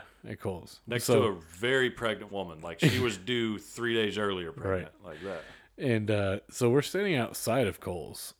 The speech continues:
Speaker 1: and it's, like, one thirty in the morning. And, uh, we, <laughs> Matthew is attempting to tell me a joke. And he says, "Hey, do you know what I'm tired of hearing art majors say?"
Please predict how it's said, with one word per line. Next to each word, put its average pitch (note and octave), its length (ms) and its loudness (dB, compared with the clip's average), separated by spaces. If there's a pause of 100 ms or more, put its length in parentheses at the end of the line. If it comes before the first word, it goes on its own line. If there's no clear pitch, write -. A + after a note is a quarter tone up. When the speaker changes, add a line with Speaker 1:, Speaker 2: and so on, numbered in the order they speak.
Speaker 1:
and A2+ 120 0
it's, D#3 140 0
like, A3+ 180 -2
one G2+ 360 -4
thirty A2 320 6
in G#2 100 2
the G2+ 80 -2
morning. F#2+ 560 -6 (840)
And, G2+ 340 0
uh, F2 300 -2 (1080)
we, A2+ 180 0
<laughs> - 40 -10 (1080)
Matthew G#2+ 600 0
is F#2 380 -8 (360)
attempting A2 540 -4
to F2+ 80 -8
tell G2 220 -8
me F#2 140 -6
a F2 60 -6
joke. G2 500 -8 (880)
And G2 180 -4
he G2+ 160 0
says, F2+ 680 -6 (240)
"Hey, A#2+ 300 -4 (460)
do A2 100 -2
you C3 120 0
know A#2+ 160 4
what G#2+ 160 -2
I'm G2+ 240 -6
tired G2 300 -2
of F#2+ 100 -10
hearing F#2+ 300 -6
art D#3 240 0
majors F#2+ 400 -6
say?" D2 320 -10